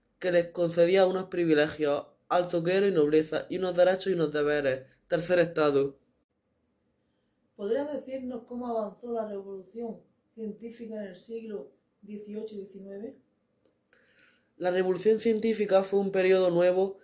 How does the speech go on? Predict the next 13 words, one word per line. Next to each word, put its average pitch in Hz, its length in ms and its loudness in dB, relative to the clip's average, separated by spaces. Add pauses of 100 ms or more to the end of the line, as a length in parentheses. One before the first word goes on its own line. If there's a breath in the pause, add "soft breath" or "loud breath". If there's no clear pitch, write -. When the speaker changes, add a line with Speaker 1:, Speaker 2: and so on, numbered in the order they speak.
(180 loud breath)
Speaker 1:
en 175 140 0
la 165 80 6
historia, 160 460 6
donde 160 260 4
nuevos 190 260 0
descubrimientos 180 800 -2
en 156 80 4
la 156 100 4
ciencia 185 460 0
y 185 60 -2
filosofía 180 760 -4 (180 loud breath)
son 180 260 -4
provocados. 139 640 4